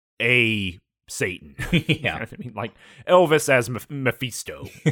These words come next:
Speaker 1: You know, that'd be okay.
Speaker 2: <laughs> Uh,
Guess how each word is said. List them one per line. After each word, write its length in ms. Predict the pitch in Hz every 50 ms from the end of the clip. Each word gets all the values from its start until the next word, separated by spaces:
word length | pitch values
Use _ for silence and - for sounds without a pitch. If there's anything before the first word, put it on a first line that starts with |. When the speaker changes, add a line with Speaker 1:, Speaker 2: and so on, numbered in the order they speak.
| -
Speaker 1:
You 100 | - 92
know, 160 | 156 - 82
that'd 220 | 85 101 104 92 85
be 100 | 80 76
okay. 300 | - - - - - - _
Speaker 2:
<laughs> 60 | _ _ _ _ - - - - - - - - - - - _ _ _ _ _ _ _ _ _ - - _ _ _ -
Uh, 280 | 113 110 107 110 101